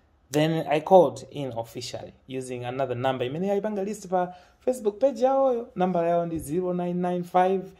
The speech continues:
nine seven nine four two zero. Hmm? Naibvanza, "Hello, eh, ine ndine, nayuza official name. Hmm? Ndine Mtolankhani.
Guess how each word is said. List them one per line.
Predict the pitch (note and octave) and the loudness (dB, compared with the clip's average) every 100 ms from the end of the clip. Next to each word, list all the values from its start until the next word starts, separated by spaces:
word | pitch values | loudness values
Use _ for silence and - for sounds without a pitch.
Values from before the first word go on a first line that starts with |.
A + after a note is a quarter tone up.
| _ _ | _ _
nine | B2+ C3+ F3 | -4 -2 0
seven | F3 F3+ F3 F3+ F3+ F3 F3 _ - | 0 0 2 2 -2 -4 -8 _ -6
nine | D3 F3+ F#3+ G3 G3 F#3+ _ | 2 2 2 0 -4 -8 _
four | - - F3+ F3 F3 - | -16 2 4 4 0 -6
two | - F3 D#3 | -4 -2 -4
zero. | C3+ C#3 B2 A2+ - _ _ - | -8 -6 -6 -10 -20 _ _ -12
Hmm? | C#3+ D3 - | -10 -10 -14
Naibvanza, | B2+ C#3 D3 A#2+ C3 B2+ B2 B2+ - _ _ - | -10 -8 -8 -4 -4 -4 -8 -12 -18 _ _ -8
"Hello, | C#3 F#3 G#3+ G3 F#3+ | -6 -6 -6 -8 -10
eh, | - A#2 - | -16 -18 -14
ine | C3 C3+ | -12 -10
ndine, | C3+ C#3+ C#3 C#3 C#3 C3+ - | -10 -10 -8 -8 -10 -14 -16
nayuza | - C#3+ D#3+ E3 | -8 -4 -4 -2
official | D3 D#3 - F#3+ G3 | -4 -4 -6 -6 -4
name. | G3 G#3+ - - _ _ _ _ _ _ | 0 0 -2 -6 _ _ _ _ _ _
Hmm? | - C#3 D#3 - | -14 -12 -14 -14
Ndine | C#3+ D3+ | -12 -10
Mtolankhani. | D3+ E3 E3+ G3 F#3+ F3+ F#3 F#3 | -6 -6 -2 0 0 -2 -4 -6